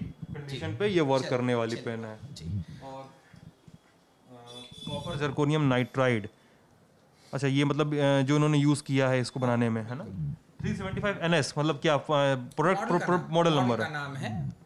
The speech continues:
Speaker 2: Basically, ये कार्ट्रिज का नंबर हो सकता है, मुझे कन्फर्म नहीं है, but ये है, this is a cartridge shell। ये, अ, ढक्कन जो है, ये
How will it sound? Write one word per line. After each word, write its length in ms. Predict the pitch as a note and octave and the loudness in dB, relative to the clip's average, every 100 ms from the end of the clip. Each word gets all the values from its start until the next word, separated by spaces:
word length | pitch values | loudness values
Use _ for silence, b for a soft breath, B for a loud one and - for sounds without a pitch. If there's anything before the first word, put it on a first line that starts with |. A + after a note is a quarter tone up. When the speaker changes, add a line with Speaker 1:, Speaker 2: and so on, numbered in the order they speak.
| - | -6
Speaker 2:
Basically, 440 | C#3 D#3 F3+ E3 | 0 2 2 0
ये 240 | F3+ F#3+ F#3+ | 2 4 4
कार्ट्रिज 680 | F#3 D#3 D#3 F#3 F3 - - | 4 0 2 0 0 -6 -2
का 100 | E3+ | 0
नंबर 320 | D#3 D#3 D#3+ | 2 2 2
हो 120 | D3+ | 2
सकता 280 | C#3+ C#3 - | 0 -2 -4
है, 80 | C3 | -4
मुझे 420 | C#3 C3 C3 B2+ - | -2 -2 -2 -2 -4
कन्फर्म 320 | C#3+ D3+ D#3+ | -2 2 2
नहीं 240 | D3+ A#2 | 2 0
है, 100 | B2+ - B B B B - | -4 -10 B B B B -2
but 120 | D3 C#3+ - - | 0 0 -4 -6
ये 220 | D#3+ E3+ | 2 4
है, 320 | D#3 C3+ B2 | 6 4 2
this 220 | C#3+ D3+ F3 | -2 0 2
is 120 | F#3+ | 2
a 100 | G3 | 2
cartridge 340 | D3 C3+ C#3+ | 2 2 0
shell। 280 | - C3+ A#2 | 0 2 0
ये, 340 | A2 A2 G2 - | -2 -4 -6 -8
अ, 280 | F2+ E2+ G2 | -10 -10 -6
ढक्कन 380 | C3 - E3 D#3 | -8 -4 -2 0
जो 120 | C#3+ | 0
है, 300 | B2+ C3+ - | 0 -4 -4
ये 280 | C#3 B2 | -2 -2